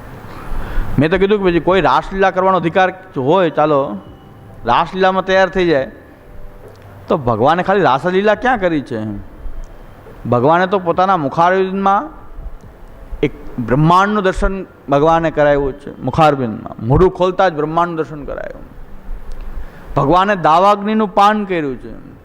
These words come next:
હવે જો રાસલીલા કરવી હોય તો દાવાગ્નિનું પાન કરો. એક સળગતો કાકડો લઈને જરાક મોઢા મૂકો તો ખબર પડે કે દાવાગ્નિનું કેમ પાન થાય. ખાલી કાકડો, દાવાગ્નિ નહીં હો, ખાલી એક ઘાસલેટનું પોતું બાળીને જરાક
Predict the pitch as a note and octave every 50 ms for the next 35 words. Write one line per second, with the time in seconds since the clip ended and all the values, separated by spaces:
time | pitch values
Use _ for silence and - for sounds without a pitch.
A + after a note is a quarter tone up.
0 | - - - - - - - - - - - - - - A2+ B2 A#2 D#3+ F3+ F3+
1 | F3+ F3+ F3+ - F#3 F3+ F3+ F3 E3+ F3 F3+ F3+ F#3 F#3 E3 C#3+ D3 D3+ E3 F3
2 | F3 E3+ F3 F3 F3 D#3 D#3+ E3+ E3+ E3+ E3 E3+ F3 F3 F3+ - - - - -
3 | - - - - - - - - - - - C3 - - D#3+ E3+ F3 D#3+ - -
4 | E3 D3 E3 E3 E3 E3+ E3 E3 E3 E3+ E3 D#3+ D3+ D#3+ D#3+ D#3+ D#3+ - - -
5 | - - - - - - - - - - - - - - - - - - - -
6 | - - - - - - - - - - - - - - - - - - - -
7 | B2 D3 D#3 E3+ F3 E3+ E3+ F3 F3 F#3+ F3 E3+ - E3+ F3 F3+ F3 D#3+ F3+ F3+
8 | D#3+ D3+ C#3 - A#2 B2 D3 D#3 E3 E3 E3 D#3+ D#3+ D#3+ D#3 - - D#3 D#3+ D#3
9 | D3 - C#3+ D3 C#3 B2+ A#2+ - B2+ A#2+ - C#3+ - - - - - - E3+ F#3
10 | F#3+ D3+ D#3+ D#3 E3 E3+ F#3 A#3+ B3+ G3 D3 D#3 E3 F3 F3+ F3+ F3+ F#3 F#3+ F#3+
11 | G3 G3 G3 A3+ E4 - - - - - - - - - - - - - - -
12 | - - - - - - - - - - - - - - - - - D#3 D#3 F3
13 | F#3+ G3 G#3 G3 D3+ E3 D#3+ F3 F3 - G3 G3 F#3 F#3+ G3+ F3+ D#3 F3 F3 F3
14 | F#3 F3+ E3+ E3 E3+ E3+ E3+ E3+ D#3+ D#3 D#3+ D#3+